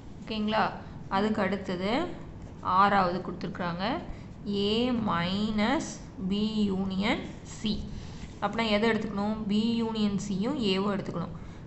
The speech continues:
ரெண்டுலேயும் பொதுவா இருக்கிறத விட்டுட்டு முன்னாடி என்ன எழுத்து இருக்கு? A-ல இருக்கிறத எடுத்து எழுதணும். நல்லா பாருங்க. B union C-ங்கிறது இது. B union C-ங்கிறது இது. A வந்து இது. இப்போ B union C-னா இது ஃபுல்லா இருக்கா?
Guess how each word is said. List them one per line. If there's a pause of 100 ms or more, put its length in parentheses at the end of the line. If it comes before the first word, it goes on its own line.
(100)
ரெண்டுலேயும்
பொதுவா
இருக்கிறத
விட்டுட்டு
முன்னாடி
என்ன
எழுத்து
இருக்கு?
A-ல
இருக்கிறத
எடுத்து
எழுதணும்.
நல்லா
பாருங்க. (880)
B
union (120)
C-ங்கிறது
இது. (580)
B
union (100)
C-ங்கிறது (140)
இது. (680)
A
வந்து
இது.
இப்போ
B
union (100)
C-னா
இது
ஃபுல்லா
இருக்கா?